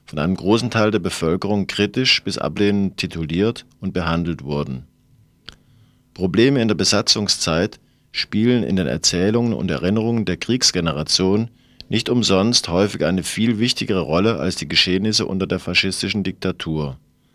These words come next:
Einzelerlebnisse, Gerüchte und tendenziöse Halbwahrheiten prägen zum Teil bis heute das Bild der Besatzungszeit.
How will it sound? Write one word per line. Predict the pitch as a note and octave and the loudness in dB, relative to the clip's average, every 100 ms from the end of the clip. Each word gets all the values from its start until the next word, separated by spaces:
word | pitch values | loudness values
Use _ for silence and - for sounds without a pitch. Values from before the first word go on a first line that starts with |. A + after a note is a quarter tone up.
| _ - _ _ _ - | _ -20 _ _ _ 0
Einzelerlebnisse, | F#2 C#3+ - C#2 D#2 D#2 E2 G2+ G2+ A2+ B2 - _ _ _ - | 2 2 2 0 0 0 0 0 2 0 -4 -10 _ _ _ -8
Gerüchte | E2+ G#2 A#2 - C3 B2 | 0 2 2 2 2 0
und | - G2+ | -2 -2
tendenziöse | G#2 F#2+ F#2 - F#2+ G2+ G2+ D#2 | 0 0 0 2 2 4 2 2
Halbwahrheiten | G2+ A#2 F2 D2+ D2 D2+ E2 A2+ A2+ - _ _ | 0 0 -2 -2 -2 -4 -4 -4 -6 -10 _ _
prägen | - D2+ E2+ G#2 A2+ | -10 -2 0 0 0
zum | G2 F2+ | -2 -2
Teil | E2 D#2 G2 G#2 | -2 0 0 -2
bis | - - | -2 -2
heute | E2+ E2+ G2+ | 0 -2 0
das | G2 - | -2 -2
Bild | - E2+ E2+ - | 0 -2 -2 -4
der | F2 | -4
Besatzungszeit. | E2+ D2+ - D2+ C#2+ - D2 C2 C2 | -2 -2 -2 -4 -4 -2 -2 -2 -6